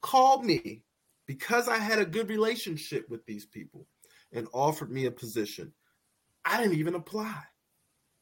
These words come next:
I didn't do anything. They called me. I had talked to a lady, you know, I kept in good standings with her. I talked to her. I told her about my situation.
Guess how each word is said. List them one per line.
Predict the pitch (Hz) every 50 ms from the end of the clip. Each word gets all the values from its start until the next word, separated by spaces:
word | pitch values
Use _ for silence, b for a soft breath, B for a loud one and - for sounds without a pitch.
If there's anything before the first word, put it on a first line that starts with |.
| _ _ _ _ _ _ _ -
I | 139 165
didn't | 175 180 180 180 175
do | 160 190 180
anything. | 185 214 240 240 208 - 123 85 - - _ _ _
They | - 156 190
called | - - - 208 202 202 185 196
me. | 226 247 220 139 - - _ _ _ _ _ _ _ _ _ _ _ _ _ _ _ _ _ _
I | - 143
had | 160 151 - -
talked | - - 175 185 185 - -
to | - 175 156
a |
lady, | 147 156 170 208 226
you | 226 202 202
know, | 180 151
I | 135 131
kept | 131 - 170 160 160 -
in | 170 156
good | 147 165 156 151
standings | - - 156 156 165 175 185 185 160 -
with | 185 190 190
her. | 220 180
I | 131 123
talked | - - - 156 156 165 160 -
to | 185 175 160
her. |
I | 131 123
told | - - 160 156 156
her | 151
about | 147 147 143 139 143
my | 139
situation. | 139 - - 151 151 - 139 147 151 165 - - 180 175 175